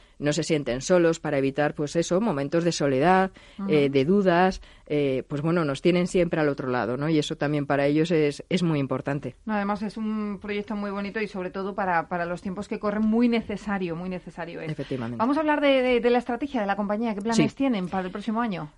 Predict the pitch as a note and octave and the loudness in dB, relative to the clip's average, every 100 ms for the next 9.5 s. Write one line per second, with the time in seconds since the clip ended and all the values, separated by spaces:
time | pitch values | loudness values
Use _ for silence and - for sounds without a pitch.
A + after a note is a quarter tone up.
0 | - F3 E3+ E3+ - - F#3+ - A3+ G3 | 4 10 12 10 6 6 6 8 4 6
1 | F3+ F3+ F3+ F3 F#3 A#3 C4 F#3+ E3 - | 4 2 0 0 2 2 4 4 4 2
2 | E3+ E3+ F3 F#3 E3+ F3 D#3 - D#3 E3 | 2 4 2 0 -2 -2 -2 -2 -2 -2
3 | E3+ D3+ D3+ D3+ D3 D3 D3+ D3+ D3 D3+ | 2 2 2 2 0 0 0 0 -2 -6
4 | - G#3 A#3 C4 E3+ D#3 C#3+ C#3+ D3+ F3 | 0 2 4 2 0 0 0 0 0 0
5 | F#3 E3+ F3 G3 A3 G#3+ F#3 E3 E3+ D#3 | -2 0 2 2 2 0 -2 -4 -4 -4
6 | D#3 - D#3+ C#3+ - E3 E3+ D3+ D3 D#3 | -4 -2 0 0 0 -2 -2 -2 -2 2
7 | F3+ E3+ D#3 C#3+ D3 E3+ F#3 B3+ A#3 F3+ | 2 2 -2 -2 0 0 0 -4 2 0
8 | D#3+ D#3 C#3 - - D3+ E3+ F3+ - C#3+ | 4 4 4 0 -2 2 2 0 -2 -4
9 | C3+ C3+ D#3+ D3+ | -4 -6 -2 -2